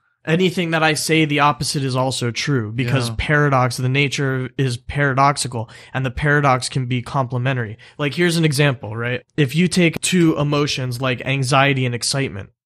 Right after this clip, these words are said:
Speaker 1: typically we'll think that these are two separate emotions. And they're actually the exact same feeling. Opposites are complementary. They're not actually opposite. They're actually the same thing. They're just two ends of the same spectrum. Okay, the same thing.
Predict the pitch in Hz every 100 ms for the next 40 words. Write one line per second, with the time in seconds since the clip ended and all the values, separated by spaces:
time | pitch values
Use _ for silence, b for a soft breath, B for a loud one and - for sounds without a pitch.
0 | - 165 160 151 147 143 135 131 - 131
1 | 127 127 b b b 135 123 135 127 123
2 | 147 123 151 123 120 123 135 147 110 -
3 | - - _ _ _ 123 120 131 143 185
4 | - 143 135 131 135 127 - 139 123 120
5 | - 170 131 - _ _ - 156 160 160
6 | 175 151 147 135 156 139 139 139 139 131
7 | 127 131 135 135 139 127 131 127 127 135
8 | - - 104 - _ _ 123 139 139 147
9 | 143 135 123 - 147 131 123 165 139 127
10 | 123 127 - 156 143 135 120 120 117 123
11 | 127 117 113 - - - 151 139 - 104
12 | - _ _ - 120 127 120 123 135 123
13 | 120 - 160 120 107